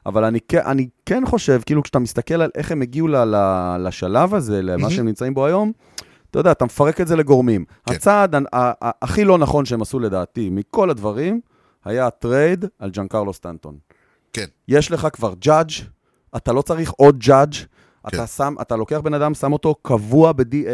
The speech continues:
Speaker 1: H, זה מנטרל לך את הליינאפ בטירוף.
Speaker 2: נכון.
Speaker 1: ו-, ו-, ו-, ואתה משלם לו בוכטות כסף, אף אחד לא
Speaker 2: כן.
Speaker 1: ייקח אותו עכשיו.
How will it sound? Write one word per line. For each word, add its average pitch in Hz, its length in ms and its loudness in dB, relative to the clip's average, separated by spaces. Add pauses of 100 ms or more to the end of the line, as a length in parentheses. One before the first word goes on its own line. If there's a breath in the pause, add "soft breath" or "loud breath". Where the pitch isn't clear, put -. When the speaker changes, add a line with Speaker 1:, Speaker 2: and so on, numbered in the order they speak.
(180)
Speaker 1:
H, - 160 -16
זה 110 140 -6
מנטרל 127 580 -8
לך 147 180 -6
את 131 200 -2
הליינאפ 123 400 -4 (120)
בטירוף. 143 760 2
Speaker 2:
נכון. 101 320 -6 (300)
Speaker 1:
ו-, 107 520 -4 (720)
ו-, 123 40 -8 (260)
ו-, 101 180 -4
ואתה 90 260 -10
משלם 117 300 -8
לו 120 100 -6
בוכטות 85 440 -14
כסף, 151 360 -10
אף - 100 -10
אחד 117 120 -6
לא 117 40 -4
Speaker 2:
כן. 120 40 -2
Speaker 1:
ייקח 135 180 -6
אותו 117 160 -6
עכשיו. 87 220 -12